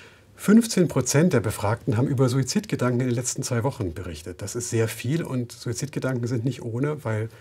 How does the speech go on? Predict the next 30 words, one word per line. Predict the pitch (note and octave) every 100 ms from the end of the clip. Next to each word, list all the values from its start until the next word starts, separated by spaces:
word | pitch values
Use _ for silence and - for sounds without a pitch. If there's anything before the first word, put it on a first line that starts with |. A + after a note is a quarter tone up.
| - - -
dadurch | A2+ A#2
natürlich | A#2 A#2 A2
tatsächlich | A2 A2 - A2+
die | A#2
Gefahr | G#2 - G2 A2
steigt, | G#2 - G#2 A#2 -
dass | G2+
man | A2+
sich | A2 A2
selber | G#2 G2
was | G#2 -
antun | B2 - G2+
könnte. | - F2+ E2+ F2 - - - - - - - -
Und | C#3
immerhin | C3+ C3 C3
drei | A2+ G#2+
Prozent | A#2+ D3+ C#3 B2+
hatten | A#2 A#2
mindestens | B2+ C#3 C3+ -
einen | A#2+ C3+
Essanfall | C#3 - A2 G2+ G2+
pro | G#2+ - G#2
Woche. | F2 F#2
Also | - C3 C3 - - -
die | C3+
Gruppe | D3 F3 E3
der | C#3
Studierenden | A#2+ A#2+ A#2+ F3 F#3 E3 D#3+ D3
war | A2+ B2 C#3
tatsächlich | B2+ - B2+ - D#3 C#3+ -